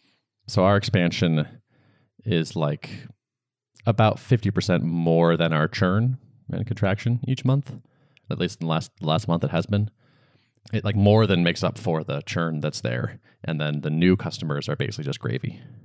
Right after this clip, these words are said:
which is, man, it's such a nice place to be. And, and the expansion,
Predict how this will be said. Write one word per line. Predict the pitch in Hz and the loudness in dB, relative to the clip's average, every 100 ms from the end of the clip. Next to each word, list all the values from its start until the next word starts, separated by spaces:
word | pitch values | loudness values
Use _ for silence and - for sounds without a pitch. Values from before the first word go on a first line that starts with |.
| - _ _ _ _ _ _ _ _ _ _ _ | -20 _ _ _ _ _ _ _ _ _ _ _
which | - - | -6 -4
is, | 69 - | -6 -6
man, | - 67 | -4 -4
it's | - | -4
such | - - - | -4 -4 -2
a | |
nice | - | -4
place | - 107 | -2 -4
to | - | -4
be. | 78 76 | -2 0
And, | 110 120 | 2 2
and | 117 120 | 6 4
the | 104 110 101 | 6 4 4
expansion, | 110 - 151 190 - 85 82 | 0 2 4 4 2 0 -2